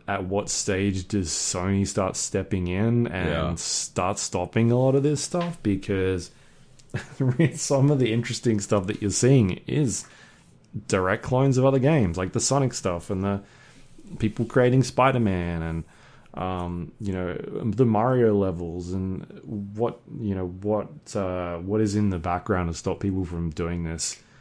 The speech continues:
Speaker 1: Like, is there gonna be a point where they start curating this content and
Speaker 2: Yeah.
Speaker 1: cracking down on it? And if they do start doing that, I think that's gonna start being a bit of a problem, um, 'cause people will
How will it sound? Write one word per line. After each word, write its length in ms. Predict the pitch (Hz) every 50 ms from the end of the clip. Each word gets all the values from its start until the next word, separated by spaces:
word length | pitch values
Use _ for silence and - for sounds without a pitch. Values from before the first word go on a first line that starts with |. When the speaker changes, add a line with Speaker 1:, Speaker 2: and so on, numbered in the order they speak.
| _ -
Speaker 1:
Like, 180 | 98 92 85 -
is 200 | 113 113 104 98
there 100 | 101 110
gonna 180 | 98 110 101 95
be 120 | 85 95 92
a 40 | 82
point 320 | - - 98 92 92 87
where 260 | 90 90 90 87 82 - - - - - - _ -
they 100 | 104 101
start 320 | 98 - 104 95 98 95
curating 480 | - - - 98 90 90 90 92 95 92
this 140 | 90 87 -
content 480 | 98 90 85 85 - 92 85 85 82 - - _ _ _ _ - - - -
and 100 | 110 -
Speaker 2:
Yeah. 80 | 64 64
Speaker 1:
cracking 300 | - 98 90 - 98 90
down 240 | 90 92 90 87 87
on 80 | 85
it? 100 | 85 - - _ - _ _ _ - _ _ _ _ _ _ _ _ - - - -
And 160 | 117 110 110
if 80 | 110 101
they 160 | 104 101 107
do 160 | 101 123 131
start 320 | 120 - 131 117 104 101 -
doing 240 | 104 98 95 90
that, 300 | 87 90 87 87 85 - - - - _ _ _ _ -
I 60 | 101
think 240 | - - 107 98 -
that's 260 | 101 95 95 92 -
gonna 200 | 101 92 90 87
start 320 | - - 92 90 87 85
being 180 | - 87 85 82
a 40 | 80
bit 140 | 80 87
of 60 | 85 80
a 60 | 78
problem, 380 | - - 80 78 82 82 - - _ _ -
um, 420 | 92 92 87 87 85 85 82 76 - -
'cause 140 | - 90 -
people 380 | - 98 90 85 - 90 87
will 160 | 82 82 78